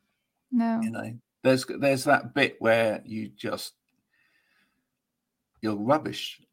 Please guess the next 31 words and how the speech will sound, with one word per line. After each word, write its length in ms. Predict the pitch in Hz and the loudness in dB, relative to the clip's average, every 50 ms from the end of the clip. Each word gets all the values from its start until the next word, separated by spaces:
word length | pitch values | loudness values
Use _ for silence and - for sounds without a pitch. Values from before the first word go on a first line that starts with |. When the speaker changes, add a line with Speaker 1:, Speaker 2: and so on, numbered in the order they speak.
| _ - | _ -10
Speaker 2:
et 140 | - - | -10 -8
cetera. 380 | - - - - - - - - | -8 -8 -8 -6 -2 2 2 4
It's 120 | 170 156 165 | 2 2 4
one 160 | 190 233 247 | 6 6 8
of 100 | 233 190 | 6 6
the 60 | 185 | 2
things 300 | 156 - 165 156 135 - | 2 2 4 4 4 4
I 60 | 143 | 4
really 280 | 135 139 151 147 135 127 | 4 4 4 4 4 4
Speaker 1:
<laughs> 0 | |
Speaker 2:
love 420 | 127 131 139 131 117 117 127 - - - | 6 8 8 8 8 8 4 0 -6 -12
about, 480 | 123 - - 110 107 104 110 107 - - _ _ - | -4 0 2 2 4 2 0 -2 -4 -8 _ _ 6
um, 580 | 113 110 104 107 110 107 107 104 104 98 - - _ _ _ _ _ _ _ _ _ - - - _ _ _ _ _ _ _ _ _ _ _ _ _ _ _ | 8 8 8 8 6 2 -2 -6 -6 -8 -10 -12 _ _ _ _ _ _ _ _ _ -16 -16 -16 _ _ _ _ _ _ _ _ _ _ _ _ _ _ _
modern 560 | - 120 127 127 117 - 110 107 107 104 98 - | 2 4 4 4 4 2 0 -2 -4 -4 -6 -2
day 400 | - 107 101 95 98 98 - - _ _ _ _ _ _ - | 0 2 2 2 0 -4 -8 -14 _ _ _ _ _ _ -4
culture 560 | - 110 107 - - - 98 101 98 - - - - - _ _ _ _ | 0 0 0 0 -2 -6 -6 -4 -4 -6 -8 -10 -16 -20 _ _ _ _
in 120 | 107 107 104 | -6 -6 -6
a 80 | 98 | -4
way, 440 | 98 98 98 98 95 101 101 - - - | -4 -2 -2 0 0 -2 -4 -6 -6 -6
and 100 | 107 110 | -4 -2
actually 760 | 113 - - - - 98 98 95 95 95 95 98 98 - - _ _ _ _ _ _ _ - | -2 -2 -4 -6 -8 -6 -6 -4 -4 -4 -4 -6 -8 -10 -14 _ _ _ _ _ _ _ -8
the 80 | 104 | -6
way 540 | 101 95 101 110 113 113 110 107 107 107 104 | -6 -4 2 4 6 6 6 6 4 2 0
that 180 | 98 - - - | -2 -4 -4 -2
we 200 | 107 110 101 98 | -4 -4 -4 -4
now 280 | 107 113 110 104 104 104 | -2 0 0 0 0 -2
get 220 | 104 107 - - | -2 -4 -6 -6
storytelling 880 | - - 113 110 107 101 98 98 - - - 87 95 98 95 95 - - | -6 -4 -2 -2 -2 -2 -4 -6 -6 -6 -6 -6 -4 -6 -8 -10 -8 -6
around 520 | 95 98 104 101 101 98 101 101 98 - - - | -4 -2 -2 -2 -2 -2 -4 -4 -6 -8 -10 -12
m-, 100 | - - - - | -12 -12 -10 -6
music. 600 | 98 101 98 - - - - 92 - - - - | -4 -4 -4 -4 -6 -8 -8 -8 -8 -10 -12 -18